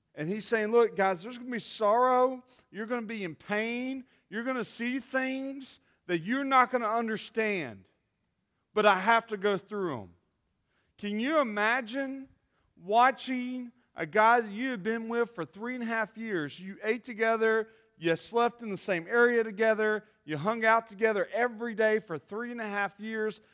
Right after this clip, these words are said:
and all of a sudden, he is taken off. You know he's innocent,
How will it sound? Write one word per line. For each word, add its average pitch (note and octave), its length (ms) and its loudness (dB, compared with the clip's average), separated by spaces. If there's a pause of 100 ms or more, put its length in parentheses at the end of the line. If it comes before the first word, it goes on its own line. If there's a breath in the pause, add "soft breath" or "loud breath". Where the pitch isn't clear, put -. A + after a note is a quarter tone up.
(120 soft breath)
and D3+ 80 -2
all G#3+ 200 2
of A3+ 40 -2
a - 40 -16
sudden, G#3+ 540 0 (300)
he A3+ 240 -4
is G#3 160 -4
taken A3 440 -4
off. G#3 280 2
You F#3+ 140 -8
know C4+ 380 8
he's G#3+ 280 -2
innocent, A3 580 -4